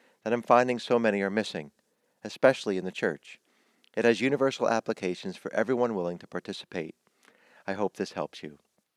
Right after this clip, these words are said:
Among many things, we were created for work. From our very insertion into creation, we were given the command and joy to work. Genesis two reveals a pointed account of creation, specifically addressing the creation of mankind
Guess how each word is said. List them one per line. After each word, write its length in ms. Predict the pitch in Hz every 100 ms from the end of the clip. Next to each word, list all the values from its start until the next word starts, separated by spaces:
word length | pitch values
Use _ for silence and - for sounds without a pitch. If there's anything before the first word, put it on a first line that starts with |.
| _ _ _ _ _ _ _ _ _ _
Among 280 | 120 139 151
many 200 | 135 139
things, 440 | 127 101 92 92 - _ _ -
we 100 | 120
were 120 | 120
created 380 | - 98 92 92
for 160 | -
work. 380 | 90 87 71 - _ _ _ _ _ _
From 200 | - 113
our 80 | 104
very 280 | 117 131 143
insertion 520 | 127 - 104 - 107
into 220 | 110 110
creation, 580 | - 101 82 82 95 92 _ _ -
we 80 |
were 120 | 101 107
given 260 | 120 127
the 60 | 120
command 560 | - 98 80 80 - -
and 200 | 127 143
joy 380 | 127 87 80 - _
to 100 | 123
work. 380 | 156 127 - - _ _ _ _ _ _ _
Genesis 460 | - 127 139 156 -
two 240 | 120 110
reveals 460 | 107 92 101 101 92
a 40 |
pointed 400 | - 123 123 131
account 380 | 127 110 98 95
of 100 | -
creation, 600 | - 101 101 - 82 - _ _ _ _
specifically 720 | - 113 - 127 147 117 131
addressing 480 | 131 95 85 - 87
the 80 | 87
creation 460 | - 95 90 -
of 100 | 92
mankind 600 | 87 82 - 131 82 76